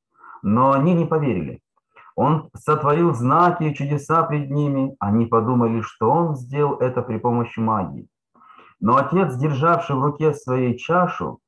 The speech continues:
увидав, что не верят ей, они единородному Сыну Его, и что они убили Его,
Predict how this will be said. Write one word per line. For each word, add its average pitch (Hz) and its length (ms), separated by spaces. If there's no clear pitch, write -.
увидав, 123 640
что - 180
не 131 180
верят 147 340
ей, 120 420
они 123 280
единородному 120 640
Сыну 170 360
Его, 95 340
и 107 40
что - 220
они 139 180
убили 147 380
Его, 92 360